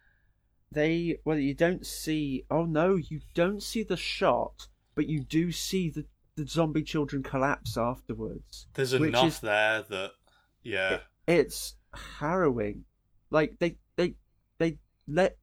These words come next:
Speaker 1: you see the zombie children collapse after being shot in the head. They don't let, they don't actually show the shot to the head, though. I can imagine if they ever had that shot, they'd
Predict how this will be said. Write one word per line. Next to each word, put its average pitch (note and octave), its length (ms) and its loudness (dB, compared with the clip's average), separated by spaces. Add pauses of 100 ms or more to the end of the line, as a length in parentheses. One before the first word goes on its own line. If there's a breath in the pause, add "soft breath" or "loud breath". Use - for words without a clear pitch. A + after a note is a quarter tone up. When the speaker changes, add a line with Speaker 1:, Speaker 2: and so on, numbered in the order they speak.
Speaker 1:
you E3 140 -6
see C#3+ 600 -6
the C3+ 340 -2
zombie C#3 580 0
children C3+ 640 -2
collapse - 960 -4 (160)
after C3+ 340 -2
being C3 260 0
shot - 280 -6
in B2 100 -8
the A#2+ 80 -6
head. A#2 340 -8 (1000)
They A#2+ 60 -6
don't D#3 160 6
let, D3+ 220 0
they C3+ 100 2
don't C#3+ 260 4
actually C#3+ 380 0
show C3 360 2
the A#2 340 -2 (260)
shot - 360 -2 (100)
to B2+ 120 -4
the A2+ 120 -4
head, A#2 320 -4
though. - 300 -6 (240)
I B2+ 100 2
can C3 160 -4
imagine C3 380 0
if B2 140 -4
they B2 220 2
ever A#2+ 220 0
had A#2 260 -4
that A2+ 200 -2
shot, - 320 -4
they'd A2+ 220 -2